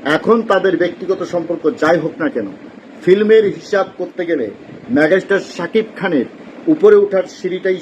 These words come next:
শুরু হয়েছিল অপু বিশ্বাস এবং শাকিব খানের জুটির মধ্য দিয়ে। শুক্রবার, শুক্রবার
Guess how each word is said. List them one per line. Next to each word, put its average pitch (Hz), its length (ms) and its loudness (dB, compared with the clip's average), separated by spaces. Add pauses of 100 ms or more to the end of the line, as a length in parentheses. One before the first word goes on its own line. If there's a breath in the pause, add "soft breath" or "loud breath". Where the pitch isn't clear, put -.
শুরু 175 200 -2
হয়েছিল 165 500 2 (340)
অপু 147 240 0
বিশ্বাস 170 360 -2
এবং 151 200 0
শাকিব 151 360 -4
খানের 147 260 0
জুটির 139 300 -2
মধ্য 135 380 -2
দিয়ে। 98 120 -8 (3000)
শুক্রবার, 190 460 4
শুক্রবার 185 440 0